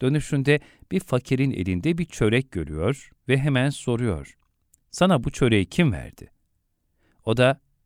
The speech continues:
"Şu evin kızı verdi." cevabını verince herif büyük bir öfkeyle geliyor,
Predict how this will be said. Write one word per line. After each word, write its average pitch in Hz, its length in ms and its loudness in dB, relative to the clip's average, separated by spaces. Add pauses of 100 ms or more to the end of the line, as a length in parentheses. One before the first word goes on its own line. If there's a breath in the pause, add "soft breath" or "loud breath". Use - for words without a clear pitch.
(400)
"Şu - 260 0
evin 151 260 4
kızı 165 340 0
verdi." 85 420 -6 (540)
cevabını 95 560 2
verince 143 500 0 (560)
herif 95 420 -4
büyük 147 260 -2
bir 92 80 0
öfkeyle 90 420 -2
geliyor, 95 580 -2